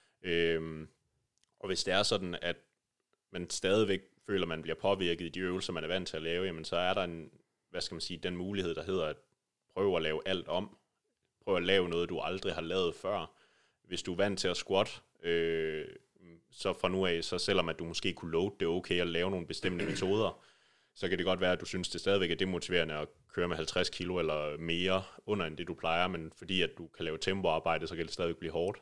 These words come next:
Men prøv at blive god til sissy squat i stedet for, hvis det ikke er noget, du er vant til. Fordi alt, hvad du laver der, vil føles som fremgang. Øhm,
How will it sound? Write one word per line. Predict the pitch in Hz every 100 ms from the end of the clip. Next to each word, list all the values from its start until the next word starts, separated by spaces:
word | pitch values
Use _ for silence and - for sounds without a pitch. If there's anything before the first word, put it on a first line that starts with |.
| _
Men | - -
prøv | 98
at |
blive | 87
god | 95 90
til | 80
sissy | - 101 82
squat | - 85
i | 78
stedet | 110 95
for, | 76
hvis | 73
det | 85
ikke | 85
er | 82
noget, | 82
du | 80
er |
vant | 90 101
til. | - 80 - _ _ _ _ _
Fordi | 85 87 101
alt, | 101 - _
hvad | - 85
du | 82
laver | 85 98 92
der, | 85 73 - 78
vil | 82 -
føles | 95 101 95
som | 85 78
fremgang. | - 85 92 76 - _ _ _ _ _ _ _
Øhm, | 80 80 80 80 78 73 65 53 53